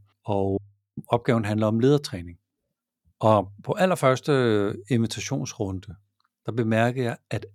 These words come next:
alle de her forskere, som jo er ledere af store afdelinger, da de skulle præsentere sig selv,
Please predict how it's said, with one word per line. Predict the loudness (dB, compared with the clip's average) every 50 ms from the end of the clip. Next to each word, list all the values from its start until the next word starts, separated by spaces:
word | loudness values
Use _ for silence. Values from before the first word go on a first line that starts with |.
| _ _ -2
alle | 0 2 4 4 4 4 4 2 2 -2 _ _ _ _ _ _ _ _ _ _ _ _ _ _ _ -6
de | -4
her | -4 -4
forskere, | -4 -4 -8 -8 -8 -8 -10 -10 -10 -10 -10
som | -12 -14 -12 -12
jo | -12 -14 -14 -16 _ _ _ _ _ _ _ -8
er | -6 -4
ledere | 0 4 6 6 6 6 4 2 0 -2
af | -4 -8
store | -8 -8 -6 -6 -6 -6
afdelinger, | -6 -8 -8 -8 -10 -8 -10 -10 -12 -14 -16 _ _ _ _ _ _ _ _ _ _ _ _ _ _ _ _ _ -6
da | -6
de | -6
skulle | -6 -6 -6 -4
præsentere | -2 -2 -2 -2 -4 -2 -2 -2 -2 -4
sig | -6 -8 -6
selv, | -6 -4 -6 -6